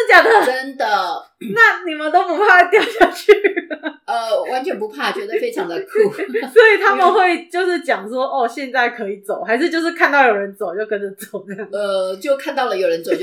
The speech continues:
Speaker 2: 跟着走。
Speaker 1: <laughs>
Speaker 2: 可是事实上它旁边是有标示的。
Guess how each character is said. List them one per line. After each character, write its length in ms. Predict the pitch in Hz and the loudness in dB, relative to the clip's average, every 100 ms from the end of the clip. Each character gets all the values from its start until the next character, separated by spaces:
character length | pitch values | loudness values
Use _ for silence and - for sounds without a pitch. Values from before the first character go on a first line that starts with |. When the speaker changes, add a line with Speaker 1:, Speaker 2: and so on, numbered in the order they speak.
| 202 | 2
Speaker 2:
跟 160 | 277 | 2
着 120 | 190 165 | 0 -6
走。 280 | - - - - | -10 -10 -12 -20
Speaker 1:
<laughs> 120 | - | -4
Speaker 2:
可 80 | 453 | -4
是 280 | 415 330 320 | -2 -4 -4
事 220 | 311 294 | -6 -8
实 120 | 254 | -10
上 260 | 247 269 240 | -4 -4 -4
它 280 | - 269 262 | -4 -4 -4
旁 300 | - 220 202 | -6 -10 -6
边 180 | 240 233 | -2 -2
是 120 | 233 | -2
有 160 | 175 - | -4 -2
标 240 | 190 185 | -2 -2
示 420 | 202 - 202 180 | -2 -8 -8 -10
的。 80 | - | -12